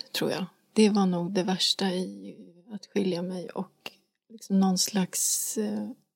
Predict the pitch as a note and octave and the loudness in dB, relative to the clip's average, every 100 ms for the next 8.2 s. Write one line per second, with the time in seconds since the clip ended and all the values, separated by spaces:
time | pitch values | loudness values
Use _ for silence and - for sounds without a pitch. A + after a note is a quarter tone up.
0 | _ _ _ _ _ A3 - A3 A#3+ G3 | _ _ _ _ _ 0 2 4 4 4
1 | F#3+ F3 F3+ G#3 F3 E3 F3 D#3 F3 F#3 | 4 2 2 2 4 0 0 -2 -2 -4
2 | - G#3+ F#3 - C4 B3 F#3+ E3+ F3+ G3+ | 0 2 2 0 0 -2 -4 -6 -10 -12
3 | F3+ E3+ D3+ G3+ _ _ _ _ _ _ | -10 -10 -12 -18 _ _ _ _ _ _
4 | _ _ _ _ - F#3 F#3 F#3 F3 F3+ | _ _ _ _ -2 0 4 4 4 2
5 | E3 F3 F3 - F3 F#3 - - A3+ F3+ | 0 0 0 0 -2 -2 0 8 10 10
6 | G#3 F3+ C#4 C4 G#3+ - B3+ A3 E3+ G3 | 8 6 0 0 -2 6 8 8 6 4
7 | F#3 G#3+ F#3+ - G3 G3+ G3 F#3+ A#3+ D4 | 6 6 6 4 2 4 6 6 6 6
8 | C4 | 8